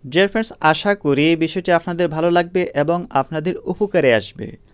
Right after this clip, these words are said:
আপনারা চাইলে এই অ্যাপ্লিকেশনের মাধ্যমে প্রফেশনালভাবে আপনার গজল, আপনার গান, আপনার কবিতা আবৃত্তি এগুলো রেকর্ড করতে পারবেন, একেবারে সাউন্ড রেকর্ড,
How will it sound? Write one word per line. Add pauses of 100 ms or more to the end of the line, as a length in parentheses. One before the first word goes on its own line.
(300)
আপনারা
চাইলে
এই
অ্যাপ্লিকেশনের
মাধ্যমে (120)
প্রফেশনালভাবে
আপনার
গজল,
আপনার
গান,
আপনার
কবিতা
আবৃত্তি
এগুলো
রেকর্ড
করতে
পারবেন,
একেবারে
সাউন্ড
রেকর্ড,